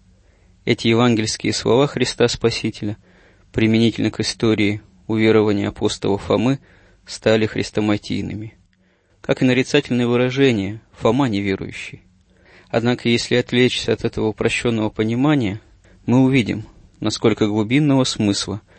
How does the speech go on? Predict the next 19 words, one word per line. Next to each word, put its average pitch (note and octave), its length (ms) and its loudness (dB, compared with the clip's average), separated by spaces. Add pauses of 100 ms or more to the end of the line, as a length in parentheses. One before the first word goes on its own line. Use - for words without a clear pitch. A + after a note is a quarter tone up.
(280)
исполнены B2 600 2
в A#2 80 -8
данном A2+ 320 2
евангельском G#2+ 680 0
контексте - 760 -6 (240)
сами A#2+ 380 0
эти G#2+ 160 -2
понятия G#2 540 -2
веры G#2 360 -2 (280)
и A2 100 -6
неверия. G2+ 560 -2 (680)
Так, C#3+ 300 0
апостол B2 500 -2
Фома D3 440 -2 (520)
не A#2+ 140 2
является, C#3+ 420 4
конечно G#2+ 460 -2
же, G#2+ 100 -4
неверующим A2 800 -2